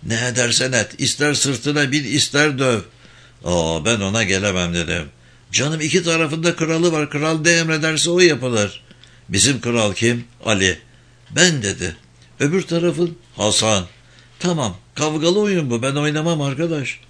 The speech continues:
"Niye be?" "Ben Muhsingil'e gideceğim." "Muhsin de burada."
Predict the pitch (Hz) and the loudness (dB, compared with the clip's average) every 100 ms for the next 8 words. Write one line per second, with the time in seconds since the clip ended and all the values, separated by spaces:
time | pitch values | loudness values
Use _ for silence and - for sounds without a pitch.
0 | - - 87 98 113 107 107 110 - - | -20 -8 -2 2 2 4 2 0 -8 -20
1 | - - - 208 196 180 175 - 220 202 | -20 -10 -2 0 2 2 2 0 -2 0
2 | 180 170 147 135 117 123 127 143 - - | 0 2 0 -2 -2 -2 -6 -10 -18 -20
3 | - - - 117 117 - 151 147 135 113 | -20 -20 -6 0 0 2 2 2 2 2
4 | 107 101 101 113 | 4 4 2 0